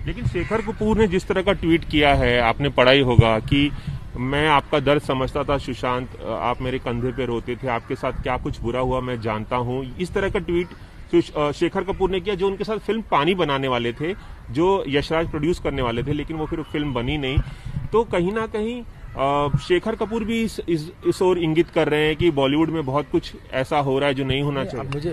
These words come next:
Speaker 2: देखिए, मैं, मैं शेखर जी जो हैं, उन्हों-, उनसे क्या बात की उसने, क्या रोया, मुझे नहीं पता, है ना? लेकिन अब मैं क्या बोलूँ, मतलब, मैं, ना, आदमी ब-,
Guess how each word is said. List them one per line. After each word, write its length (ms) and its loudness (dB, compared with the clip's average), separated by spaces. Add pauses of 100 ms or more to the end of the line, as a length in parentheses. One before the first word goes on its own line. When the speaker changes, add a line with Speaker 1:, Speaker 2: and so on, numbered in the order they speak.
Speaker 2:
देखिए, 220 0
मैं, 340 -2
मैं 160 -8
शेखर 480 -6
जी 140 -8
जो 120 -6
हैं, 260 -6 (200)
उन्हों-, 340 -8
उनसे 260 -8
क्या 240 -6
बात 240 -4
की 280 -10
उसने, 480 -10
क्या 140 -4
रोया, 240 -4
मुझे 260 -6
नहीं 180 -6
पता, 320 -12 (260)
है 60 -6
ना? 140 -8 (580)
लेकिन 320 -6
अब 80 -4
मैं 140 -6
क्या 160 -2
बोलूँ, 280 -6
मतलब, 320 -6 (1120)
मैं, 540 -6
ना, 160 0 (100)
आदमी 260 -4
ब-, 160 -10